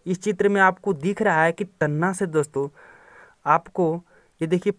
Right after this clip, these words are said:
पत्ती भी निकले हैं, पत्ती भी निकले हैं और दोस्तों यहाँ देखिए फूल भी निकले हैं, यहाँ दोस्तों शाखाएं भी निकले हैं। तो दोस्तों आपको इतना तो आया,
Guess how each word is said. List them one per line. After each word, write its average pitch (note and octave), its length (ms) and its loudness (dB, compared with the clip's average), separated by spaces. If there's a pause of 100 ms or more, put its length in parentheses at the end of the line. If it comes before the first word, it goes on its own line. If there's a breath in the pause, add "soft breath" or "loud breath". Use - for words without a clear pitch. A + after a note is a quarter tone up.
(140)
पत्ती E3 260 2
भी F3 140 2
निकले F3 300 0
हैं, F3 200 -2 (480 soft breath)
पत्ती D3+ 260 0
भी F3+ 120 4
निकले F3+ 260 0
हैं F3 140 2
और F3 240 2
दोस्तों G3 300 2
यहाँ F#3+ 240 2
देखिए G3+ 220 0 (100)
फूल F3+ 180 2
भी F3 140 2
निकले E3+ 240 -2
हैं, E3+ 160 -4 (380 loud breath)
यहाँ F#3 260 4
दोस्तों G#3+ 260 -2
शाखाएं D3+ 500 0
भी C#3 80 -4
निकले A#2+ 260 -8
हैं। - 180 -20 (1200 soft breath)
तो F3 80 -4
दोस्तों F#3+ 380 4
आपको G3+ 260 2
इतना G3 260 0
तो G3 140 -2
आया, C#3 300 0